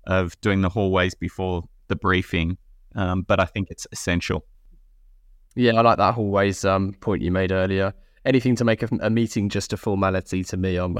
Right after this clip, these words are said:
Speaker 2: <laughs> I'm, I'm all for.
Speaker 1: Yeah.
Speaker 2: So, uh, second question, this is kind of, I suppose, touching on semantics a little bit, and also probably a, a, a prod at the, the purists that, that we, uh, mentioned earlier. But Tom says, "I've heard people say strategy is a plan.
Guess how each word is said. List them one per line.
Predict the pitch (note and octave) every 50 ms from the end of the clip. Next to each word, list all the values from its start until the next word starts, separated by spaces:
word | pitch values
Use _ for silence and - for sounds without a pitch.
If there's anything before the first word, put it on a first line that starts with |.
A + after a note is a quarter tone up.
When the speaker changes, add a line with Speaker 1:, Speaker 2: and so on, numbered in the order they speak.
| - -
Speaker 2:
<laughs> | C#3+ A#2 -
I'm, | B2+ B2 C3 -
I'm | A#2+ B2+ B2 B2
all | C3 A#2
for. | - - - A#2 A#2+ A2+ - - _ _ _
Speaker 1:
Yeah. | - G#2+ G2+ F#2+ - - G2+ -
Speaker 2:
So, | - - G3 F3+
uh, | F3 C3+ D#3 D#3 D#3
second | - - A3+ - - G3 F3
question, | - E3+ D#3 - - D3+ C#3+
this | D#3 D#3 -
is | D#3+ D#3
kind | - F3 E3+ E3+ E3
of, | D3+ C#3 B2+ -
I | - C3
suppose, | C3 - C#3+ B2+ -
touching | - - - - - C3+ B2+
on | B2 A#2+
semantics | - - C3 B2 A#2+ A#2+ A#2 A2+ - G#2 - -
a | A#2
little | A#2+ A#2 - B2 G#2+
bit, | A2 G#2 F#2+ - - - - -
and | C#3+ D3+
also | D3 D#3 D3 - B2 A#2
probably | A2+ - - A#2 A#2 A2+ G2 A#2 A2 A2
a, | A2 A2 -
a, | G2+ G#2 -
a | - G#2
prod | - - - - A#2+ A2+ G#2
at | D#2 - -
the, | A2 A2+ A2 - -
the | A2 G2+
purists | - - A#2+ A#2 A2+ G2+ F#2+ G2 - - -
that, | - F#2+ - - G2 F#2
that | G#2+ G2 C#2
we, | F#2 G#2 G#2 G2+ G#2
uh, | G2+ G2 G2 A2
mentioned | A2 A2 G2+ - - - G2+ -
earlier. | - G#2 G#2+ G#2+ G2+ F#2
But | - -
Tom | - - C#3+ C#3 B2
says, | - C3 - - - - - - -
"I've | - A#2+ B2 -
heard | D3+ D#3+ E3 E3+ - -
people | - D3 C3+ - A#2+ A#2+
say | - - G#2 A2 G#2+
strategy | - - B2 A2+ A#2 - - G#2 - G#2+ G#2
is | D#2 G2 G#2
a | G#2+ G2+
plan. | - - - B2+ B2+ A#2+ A2 F2 D#2+ F2 F2